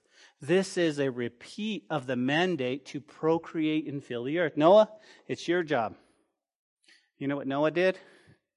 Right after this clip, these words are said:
Amen, God. I love that mandate. This is good.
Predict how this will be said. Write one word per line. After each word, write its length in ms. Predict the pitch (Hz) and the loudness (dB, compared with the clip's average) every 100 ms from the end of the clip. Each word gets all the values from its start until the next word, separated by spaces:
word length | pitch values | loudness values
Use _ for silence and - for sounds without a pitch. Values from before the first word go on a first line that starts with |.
| _ _ _ _ _ _ | _ _ _ _ _ _
Amen, 380 | 117 190 214 196 | 4 10 12 12
God. 340 | 185 196 196 - - - _ _ - - - - _ | 12 12 12 12 -8 -20 _ _ -12 -12 -18 -20 _
I 100 | 117 | -2
love 320 | 117 143 165 | 6 8 10
that 180 | 147 147 | 8 4
mandate. 560 | 151 135 123 107 - - - _ _ _ _ _ _ _ | 4 2 0 -4 -10 -16 -20 _ _ _ _ _ _ _
This 140 | 147 139 | -10 -8
is 100 | 127 | -2
good. 340 | 170 156 107 | 2 4 2